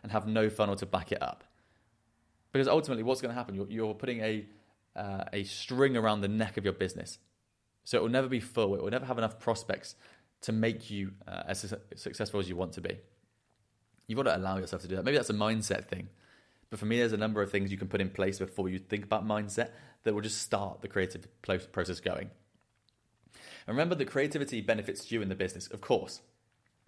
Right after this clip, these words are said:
but it also benefits your team. If your team are allowed to be creative, it's a fun environment, you engage and you have play in the workplace, they're gonna stay longer, they're gonna tell their friends.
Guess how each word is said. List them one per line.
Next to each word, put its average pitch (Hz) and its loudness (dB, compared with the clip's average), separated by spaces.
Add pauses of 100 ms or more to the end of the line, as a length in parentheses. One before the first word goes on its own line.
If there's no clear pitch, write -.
(160)
but 117 4
it 123 4
also 131 8
benefits 110 -2
your 101 0
team. 87 -8 (500)
If - -14
your 139 2
team 147 -2
are 120 6
allowed 107 2
to 101 -4
be 98 -2
creative, 110 2
it's 98 0
a 95 -6
fun 104 0
environment, 101 0 (340)
you 101 -2
engage 104 2
and 95 -4
you 92 -4
have 90 -8
play 110 4
in 110 0
the 95 0
workplace, 104 0 (960)
they're 147 4
gonna 139 0
stay 120 4
longer, 131 2
they're 101 2
gonna 110 2
tell 113 2
their 110 4
friends. 110 -2